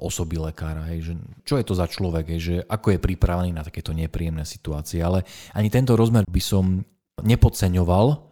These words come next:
hej, že preto ani nejdem hneď na nejaké právne vysvetlenie, že čo by mal robiť, čo hrozí. Ale ja si veľmi silno uvedomujem, že tá situácia je vysoko nepríjemná,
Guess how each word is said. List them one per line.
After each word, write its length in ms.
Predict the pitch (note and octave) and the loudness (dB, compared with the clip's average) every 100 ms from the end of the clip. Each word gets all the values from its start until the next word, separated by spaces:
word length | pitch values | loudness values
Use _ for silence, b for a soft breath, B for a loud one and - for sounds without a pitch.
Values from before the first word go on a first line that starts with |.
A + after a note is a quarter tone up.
| _ - | _ -4
hej, 120 | F#2 | 0
že 140 | G2 F#2+ | 2 0
preto 400 | - - A2+ A2 | -2 -4 0 2
ani 160 | G#2 | 4
nejdem 520 | G#2 A2 G2+ F2+ F2 E2+ | 4 4 2 0 0 0
hneď 240 | F#2+ F#2 E2+ | 0 0 0
na 200 | E2 E2 | -2 -2
nejaké 260 | E2 - E2+ | -4 -6 -2
právne 440 | - F2 F2+ F2 | 0 0 0 -2
vysvetlenie, 640 | D#2+ D#2+ E2+ - D#2+ D#2+ | -6 -6 -6 -4 -4 -2
že 180 | D#2+ E2 | -4 -4
čo 220 | - F#2 | -4 -6
by 80 | E2 | -4
mal 240 | E2 D#2+ D#2+ | -2 -2 -2
robiť, 320 | E2+ E2 D#2+ | -2 -2 -4
čo 200 | - E2+ | -4 -4
hrozí. 480 | E2 E2+ E2+ G#2 B2 B B B B B B | -2 -2 0 0 -2 B B B B B B
Ale 180 | - F2 | -4 0
ja 80 | G2+ | 0
si 140 | - | 2
veľmi 240 | A2+ B2 A2+ | 2 4 2
silno 340 | A#2+ A2+ G#2+ | 2 4 4
uvedomujem, 400 | G2+ G2+ G2+ G2+ | 4 2 2 2
že 140 | F#2+ F#2+ | 0 -4
tá 80 | F#2 | -4
situácia 480 | F#2+ G2+ F#2+ G#2 | -2 -2 0 -2
je 180 | G2 G2+ G2+ | -2 0 0
vysoko 420 | A2+ C#3+ - G#2+ | 2 0 2 4
nepríjemná, 800 | G2 - G2+ G2 G2 F2+ E2+ | 4 2 2 2 2 0 -4